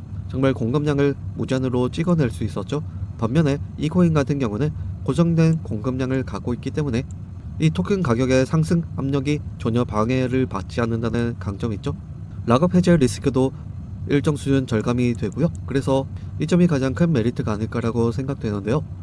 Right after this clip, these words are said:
자, 그래서 이 제이의 도지코인으로 불리는 도지코인 이십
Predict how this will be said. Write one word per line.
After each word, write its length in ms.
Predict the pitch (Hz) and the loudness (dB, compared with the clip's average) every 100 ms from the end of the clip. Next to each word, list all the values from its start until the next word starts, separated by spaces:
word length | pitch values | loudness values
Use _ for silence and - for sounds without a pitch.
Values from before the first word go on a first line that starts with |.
| - - | -10 -2
자, 180 | 170 165 | 4 6
그래서 380 | 185 196 196 | 6 4 4
이 160 | 180 143 | 4 2
제이의 380 | - 135 151 151 | 4 4 6 4
도지코인으로 640 | - 113 - 165 147 143 | 2 -4 0 2 4 2
불리는 340 | 120 117 123 151 - - | 2 2 0 -2 -8 -8
도지코인 540 | 120 160 156 165 160 | -4 -2 2 2 4
이십 340 | - 135 135 | 0 2 2